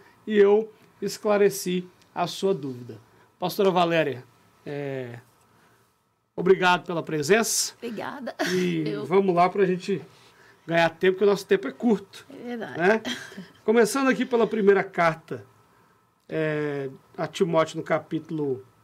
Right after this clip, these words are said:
Speaker 1: três, Paulo vai falar sobre, é, o que se espera do bispo e do diácono.
Speaker 2: Uhum.
Speaker 1: Pra gente poder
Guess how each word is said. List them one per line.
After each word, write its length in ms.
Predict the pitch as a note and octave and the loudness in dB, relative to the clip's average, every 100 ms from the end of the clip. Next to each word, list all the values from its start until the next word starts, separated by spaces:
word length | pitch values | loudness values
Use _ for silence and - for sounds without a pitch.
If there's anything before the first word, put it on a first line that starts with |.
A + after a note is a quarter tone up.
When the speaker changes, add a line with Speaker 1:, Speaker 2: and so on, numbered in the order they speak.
| _ | _
Speaker 1:
três, 640 | A3+ B3 G3 - - - - _ _ _ _ _ A#3+ _ _ _ _ _ _ _ _ | 6 6 4 -6 -8 -8 -12 _ _ _ _ _ -20 _ _ _ _ _ _ _ _
Paulo 340 | - C4+ C#4+ A#3 | 2 4 6 4
vai 160 | A3 | 4
falar 400 | G#3+ G3 F#3+ A3 G#3+ | 4 4 6 6 4
sobre, 800 | - - A3 G3 G#3 F#3+ C3+ - _ _ _ _ _ | 0 2 4 4 4 4 0 -6 _ _ _ _ _
é, 240 | F#3 F#3 | -4 0
o 80 | A3 | 0
que 160 | G#3 C#4 | 0 -2
se 100 | C4 | 0
espera 480 | G3+ - G#3+ A3+ A3+ | -4 0 4 4 2
do 120 | G3 | -4
bispo 520 | E3 A3+ A#3 - A#3+ | 0 2 2 -2 -6
e 60 | A3+ | -4
do 140 | A3 | -4
diácono. 600 | F#3 G3+ D#3 - C#3 A2+ - _ _ _ _ _ | 0 2 2 -2 -12 -12 -20 _ _ _ _ _
Speaker 2:
Uhum. 240 | G#3 F#3+ G#3 _ _ | -20 -20 -20 _ _
Speaker 1:
Pra 160 | G#4+ G4 | 0 4
gente 240 | E4 - | 4 2
poder 640 | - B3+ F3+ G#3+ F#3+ C#3 | 0 0 6 6 6 2